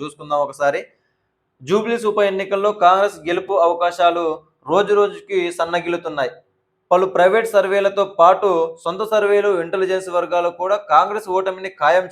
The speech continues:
చేయడంలో, ఖాయం చేయడంతో ఏం చేయాలో పాలుపోని ముఖ్యమంత్రి రేవంత్ రెడ్డి ఆందోళన ఆందోళనలో మునిగిపోయారు.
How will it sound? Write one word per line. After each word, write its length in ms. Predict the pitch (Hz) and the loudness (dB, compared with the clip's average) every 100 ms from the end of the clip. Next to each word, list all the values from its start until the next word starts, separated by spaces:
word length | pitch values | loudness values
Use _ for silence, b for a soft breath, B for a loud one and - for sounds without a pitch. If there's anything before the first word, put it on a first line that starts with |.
| 175 | -6
చేయడంలో, 580 | 175 170 175 175 160 - _ - | -4 -4 -2 -2 -4 -8 _ 2
ఖాయం 300 | 160 190 196 165 | 4 4 -2 -4
చేయడంతో 680 | 180 190 180 190 165 160 _ _ 147 | 0 -2 -2 -2 -2 -4 _ _ -2
ఏం 160 | 196 | -2
చేయాలో 420 | 220 214 202 196 | 0 -2 0 0
పాలుపోని 520 | 196 185 180 180 180 170 | -2 0 0 0 -6 -6
ముఖ్యమంత్రి 560 | 160 165 175 175 165 | -12 -10 -8 -6 -6
రేవంత్ 420 | 139 156 185 196 | 2 4 4 0
రెడ్డి 260 | 175 170 185 | -4 -4 0
ఆందోళన 600 | 170 165 170 170 170 156 - _ _ _ _ - | -2 0 -2 0 0 0 -4 _ _ _ _ -8
ఆందోళనలో 760 | 147 175 214 208 208 202 185 165 | -4 2 2 4 4 4 2 0
మునిగిపోయారు. 640 | 165 170 175 156 135 117 | -4 -6 -2 0 0 -2